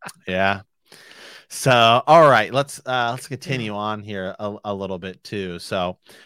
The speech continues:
Speaker 1: um, so she actually kind of ends up being done, um, with them,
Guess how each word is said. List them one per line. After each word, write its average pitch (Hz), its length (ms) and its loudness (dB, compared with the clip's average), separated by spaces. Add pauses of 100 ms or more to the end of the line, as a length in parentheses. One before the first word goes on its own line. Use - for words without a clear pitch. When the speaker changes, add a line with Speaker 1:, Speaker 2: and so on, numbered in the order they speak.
(140)
Speaker 1:
um, 113 680 -2
so 165 200 -2
she 156 140 -2
actually 233 260 -2
kind 156 280 -6
of 123 280 -6 (120)
ends 123 240 -6
up 110 260 -2
being 104 720 -10
done, 92 480 -6
um, 90 280 -10
with 92 160 -12
them, 82 280 -18